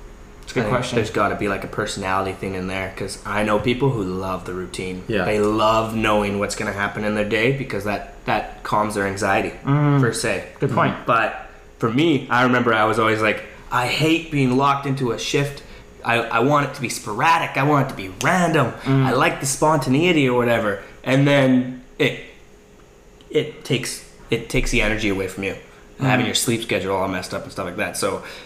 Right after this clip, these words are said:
Speaker 2: definitely being young, I remember being like, "Yeah, I love
Speaker 3: Yeah.
Speaker 2: having these shifts. I love having, waking up in the morning and then having a night shift. Like, this is great. Um, it's so sporadic," but then it takes its toll.
Speaker 1: Mm-hmm.
Speaker 2: So.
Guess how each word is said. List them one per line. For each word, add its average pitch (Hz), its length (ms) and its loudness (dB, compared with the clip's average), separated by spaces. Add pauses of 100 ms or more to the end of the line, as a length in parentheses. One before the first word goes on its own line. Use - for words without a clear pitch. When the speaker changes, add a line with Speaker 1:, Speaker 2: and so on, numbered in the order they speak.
Speaker 2:
definitely 113 280 0
being 101 200 2
young, 107 260 2
I 98 40 -4
remember 95 240 -6
being 92 200 -8
like, - 140 -14
"Yeah, 156 240 -4 (360)
I 175 160 0
love 170 180 2
Speaker 3:
Yeah. - 100 4
Speaker 2:
having 156 140 2
these 147 180 2
shifts. 175 340 0
I 170 60 2
love 165 220 4
having, 156 240 2
waking 160 240 4
up 156 120 0
in 135 60 4
the 127 60 4
morning 165 460 4
and 147 80 2
then 131 100 4
having 123 240 0
a 101 80 -6
night 151 260 0
shift. 147 280 0
Like, 120 160 0
this 175 140 2
is 117 80 -2
great. 160 480 0
Um, 110 260 -10 (180)
it's - 180 -8
so 147 160 -4
sporadic," 131 600 -2
but 104 140 -10
then 107 320 0 (360)
it - 120 -2
takes 120 220 0
its - 120 -8
toll. 120 420 0
Speaker 1:
Mm-hmm. 131 260 2
Speaker 2:
So. 101 400 2